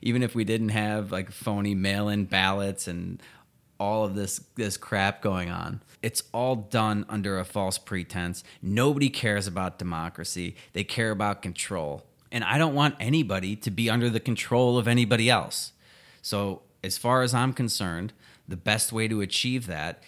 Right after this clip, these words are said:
is to get rid of this whole thing, this whole apparatus, this whole fantasy of democracy. It doesn't work in theory. It's stupid on paper. It's fraught with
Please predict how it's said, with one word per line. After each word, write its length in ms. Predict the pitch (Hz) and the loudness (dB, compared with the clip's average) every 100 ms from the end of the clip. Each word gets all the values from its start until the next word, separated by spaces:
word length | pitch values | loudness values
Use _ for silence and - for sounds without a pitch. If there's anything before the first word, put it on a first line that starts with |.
| _ | _
is 180 | - 107 | -8 -8
to 120 | - | -8
get 240 | 85 117 107 | -6 -6 -4
rid 240 | 113 117 | -4 -2
of 220 | 110 104 | -2 -4
this 160 | 95 90 | -4 -6
whole 420 | - 120 131 135 | -2 0 2 0
thing, 480 | 123 110 123 - - | -2 0 0 -2 -10
this 160 | - 92 | -12 -8
whole 260 | - 127 120 | -2 0 0
apparatus, 680 | 113 95 104 120 120 120 - | -2 0 2 2 2 0 -4
this 180 | 98 | -6
whole 460 | - - 123 123 120 - | -6 -2 0 0 -2 -6
fantasy 600 | - 117 117 117 - 104 | -4 0 2 0 0 -2
of 180 | 95 | -2
democracy. 920 | 95 90 98 107 - 113 - 113 117 - | -4 -2 0 0 -2 -4 -4 -4 -6 -8
It 160 | 98 - | -8 0
doesn't 320 | 127 127 - | 2 2 0
work 280 | 120 120 127 | 0 0 0
in 120 | 123 | -2
theory. 540 | - 117 110 107 110 | -2 -2 0 -2 -4
It's 160 | - - | -6 0
stupid 480 | - - 127 - 120 | 0 2 -2 0 0
on 200 | 117 117 | 0 -2
paper. 480 | - 107 104 110 - | -2 -2 -2 -4 -4
It's 160 | - - | -8 -10
fraught 520 | - 113 110 120 - | -4 2 4 4 2
with 140 | 107 | -10